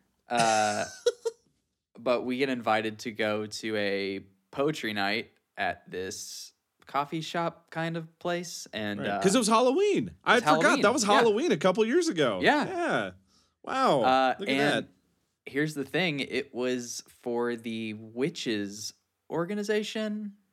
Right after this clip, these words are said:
Speaker 2: Uh-huh.
Speaker 1: Wi-, the Witch Coven. I don't know what it is, but it's, like, the urban witches of Greater Denver. <laughs>
Speaker 2: Mm.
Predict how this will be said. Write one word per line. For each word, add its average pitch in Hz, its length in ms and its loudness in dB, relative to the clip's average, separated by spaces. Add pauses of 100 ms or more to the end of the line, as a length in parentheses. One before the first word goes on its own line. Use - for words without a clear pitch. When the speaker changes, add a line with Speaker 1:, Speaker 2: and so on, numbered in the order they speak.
(140)
Speaker 2:
Uh-huh. 95 140 -10
Speaker 1:
Wi-, 87 180 -6 (160)
the 139 100 -8
Witch 151 380 -6
Coven. 147 440 -4
I 135 80 -4
don't 127 120 -2
know 107 120 -4
what 104 120 -4
it 101 80 -8
is, 101 240 -4
but 110 280 -4 (760)
it's, - 160 -14
like, 117 220 -2
the 113 140 0
urban 110 360 -2
witches 101 580 -6 (140)
of 85 260 -8 (960)
Greater 104 280 -2
Denver. 110 560 -4
<laughs> - 360 -10
Speaker 2:
Mm. 107 320 -8